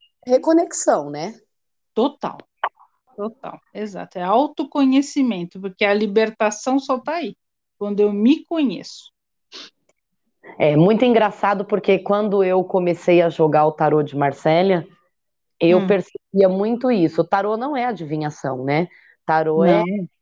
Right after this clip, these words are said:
Speaker 1: é um processo de reconhecimento, de você olhar pra dentro de você, pra você rever algumas coisas e
Speaker 2: Exato.
Speaker 1: decidir que caminhos escolher. Então, é bem
Speaker 2: Exato.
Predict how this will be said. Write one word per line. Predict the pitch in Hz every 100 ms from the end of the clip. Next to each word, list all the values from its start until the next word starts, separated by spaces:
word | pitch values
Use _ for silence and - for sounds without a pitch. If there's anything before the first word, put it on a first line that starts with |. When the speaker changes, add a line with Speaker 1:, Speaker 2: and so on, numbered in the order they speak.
| _ _ -
Speaker 1:
é | 175
um | 190
processo | 214 220 214 196 202 208
de | 233
reconhecimento, | 220 214 240 233 240 311 269 196 190 185 156
de | 143
você | 160 175
olhar | 165 165 160
pra | 165
dentro | 156 143 143 156
de | 175
você, | 233 240 - 170 165
pra | 160
você | 135 139 151
rever | 143 151 135 156
algumas | 147 139 160 170
coisas | - 160 160 165 165 151 151 143
e | 151 143 - _ -
Speaker 2:
Exato. | 190 208 175 160
Speaker 1:
decidir | 151 208 170
que | 196 208
caminhos | 196 190 185 185 160 143
escolher. | 143 - 240 185 175 196 196 185 170 165 _ _ _ -
Então, | 190 180
é | 185
bem | 160 -
Speaker 2:
Exato. | 302